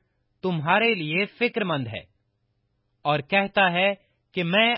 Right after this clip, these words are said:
अपने बेटे के लिए क्या करूं। फिर वहां से आगे बढ़कर जब तू तबूर के बलूत के पास पहुंचेगा,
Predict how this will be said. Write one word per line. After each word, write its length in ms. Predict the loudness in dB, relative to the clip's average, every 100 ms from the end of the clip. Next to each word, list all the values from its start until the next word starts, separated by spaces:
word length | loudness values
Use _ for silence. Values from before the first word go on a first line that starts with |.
| -2
अपने 380 | -4 -2 -6 -6
बेटे 460 | -2 -2 0 -2
के 180 | -2 -6
लिए 260 | -4 -4 -4
क्या 260 | 0 0
करूं। 260 | 0 -6 -10 -18 _ _ _ _ _ _ _ _ _ -4
फिर 140 | -2
वहां 340 | 2 0 0 -2
से 240 | -2 -4 -2
आगे 340 | -2 0 0 -2
बढ़कर 560 | 0 -4 -2 -4 -4 -10 _ _ _ _ _ _ -20
जब 260 | -4 -2 -2 _
तू 280 | -6 -6 -8 _ _ _ _
तबूर 460 | -4 0 0 0 -2
के 320 | 0 2 2
बलूत 600 | 2 -2 -2 -2 -4 -8
के 200 | -2 -2
पास 580 | 0 0 0 -2 -6 _
पहुंचेगा, 680 | -6 -6 -4 -2 -2 -6 -12